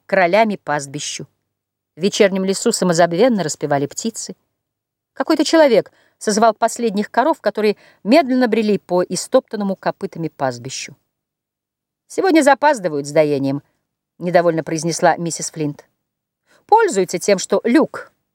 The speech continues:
вернётся аж затемно». Они приблизились к изгороди, за которой щетинился молодой густой ельник. В изгороди были маленькие ворота, но их уже заперли.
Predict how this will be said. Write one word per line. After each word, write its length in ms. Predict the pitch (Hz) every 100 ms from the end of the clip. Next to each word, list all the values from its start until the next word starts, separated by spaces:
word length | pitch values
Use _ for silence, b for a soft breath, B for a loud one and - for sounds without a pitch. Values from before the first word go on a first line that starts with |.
| _
вернётся 500 | 160 175 180 160 190
аж 180 | - 170
затемно». 600 | 160 180 156 - 151 151 - _ _ _ _ _ _ _ -
Они 220 | 165 185
приблизились 560 | 180 180 185 170 170
к 120 | - 254
изгороди, 480 | 233 175 160 147 - b b
за 140 | - 170
которой 260 | 202 208
щетинился 720 | 202 - 220 - 214 190 - 190
молодой 360 | 180 180 214
густой 380 | 170 165 - 180
ельник. 520 | 160 160 131 120 - _ _ _ _ _ _ _
В 100 | 170
изгороди 360 | 262 208 214 196
были 160 | 208 208
маленькие 500 | 214 214 202 - 185
ворота, 380 | 208 294 -
но 120 | 180 196
их 260 | 226 -
уже 120 | 208
заперли. 500 | 208 226 - 131 120